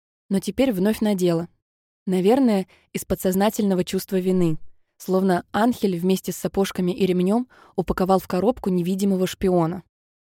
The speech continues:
«Но у меня теперь есть обязанности», возразила она, видимо, сама себе, поскольку я не высказывала никаких идей, ни против её возможного отъезда,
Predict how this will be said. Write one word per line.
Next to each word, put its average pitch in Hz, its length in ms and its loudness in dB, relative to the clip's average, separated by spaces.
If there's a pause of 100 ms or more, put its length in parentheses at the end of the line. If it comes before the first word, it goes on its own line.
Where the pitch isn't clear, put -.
(540)
«Но 190 140 2
у 196 40 2
меня 220 200 2
теперь 202 240 0
есть 220 240 0
обязанности», 175 680 0 (540)
возразила 180 540 0
она, 196 380 0
видимо, 185 360 -2
сама 185 260 -2
себе, 175 400 -4 (300)
поскольку 180 320 -4
я 190 120 2
не 220 120 2
высказывала 190 480 -2
никаких 175 480 -4
идей, 165 400 -4 (260)
ни 175 140 0
против 208 360 0
её 180 140 0
возможного 180 500 0
отъезда, 196 540 0